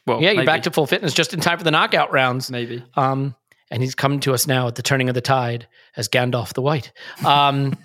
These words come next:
Speaker 2: <laughs> anyway, yeah, uh,
Speaker 1: It's not
Speaker 2: that's a
Speaker 1: been that
Speaker 2: nerdy,
Speaker 1: long.
Speaker 2: ner-, n-, nerdy Lord of the Rings reference there. Apologies. Um, let's do this. Let's start not with the World Cup. It, well, it's technically the World Cup, I guess, related, but let's start with Gabriel Jesus. This is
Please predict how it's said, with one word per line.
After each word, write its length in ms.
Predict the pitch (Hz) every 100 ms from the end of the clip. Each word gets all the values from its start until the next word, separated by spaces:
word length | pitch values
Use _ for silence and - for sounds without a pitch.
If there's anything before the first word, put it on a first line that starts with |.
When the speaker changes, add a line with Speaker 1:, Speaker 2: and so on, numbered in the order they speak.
| -
Speaker 2:
<laughs> 200 | - -
anyway, 320 | 165 147 120 -
yeah, 140 | 156 131
uh, 40 |
Speaker 1:
It's 140 | 113 -
not 180 | 131
Speaker 2:
that's 180 | 127 135
a 20 | 143
Speaker 1:
been 60 |
that 120 | 143
Speaker 2:
nerdy, 80 | -
Speaker 1:
long. 160 | 123 170
Speaker 2:
ner-, 80 | - - _ 185
n-, 120 | 156 -
nerdy 360 | 147 143 139
Lord 200 | 127 131
of 60 | 123
the 80 | 131
Rings 240 | 127 131 -
reference 340 | 151 123 143 123
there. 140 | 190
Apologies. 420 | 185 160 156 180 - - - -
Um, 480 | 185 185 185 185 175 - - - - -
let's 140 | 359
do 120 | - 466
this. 360 | 269 165 - -
Let's 280 | 220 285 -
start 640 | - - - 190 143 131 - _ _ _ _ _ _ -
not 340 | 165 165 170
with 120 | 165
the 80 | 135
World 300 | 131 123 117
Cup. 280 | - 120 - _ _ _ _
It, 220 | 170 165 -
well, 380 | 165 143 135 -
it's 180 | 185 -
technically 400 | 208 190 156 151
the 100 | 139
World 220 | 135 135
Cup, 220 | - 135
I 40 | 151
guess, 200 | 131 -
related, 260 | 147 127
but 140 | 127 202
let's 160 | 190
start 180 | - 208
with 80 | 202
Gabriel 280 | 165 151 139
Jesus. 380 | 131 120 131 -
This 200 | 175 233
is 280 | 226 185